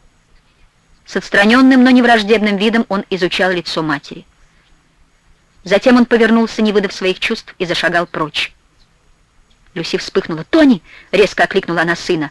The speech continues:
«Что тебе надо?» спросил он. «Ничего», сказала Люси.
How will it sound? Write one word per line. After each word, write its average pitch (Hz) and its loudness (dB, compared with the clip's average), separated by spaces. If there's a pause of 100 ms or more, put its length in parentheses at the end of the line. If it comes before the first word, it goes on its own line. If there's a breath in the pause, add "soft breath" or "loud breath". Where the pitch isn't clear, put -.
(140 soft breath)
«Что - 2
тебе 233 2
надо?» 202 2
спросил 160 -8
он. 151 -8 (1500)
«Ничего», 151 -8 (1120)
сказала 139 -10
Люси. - -16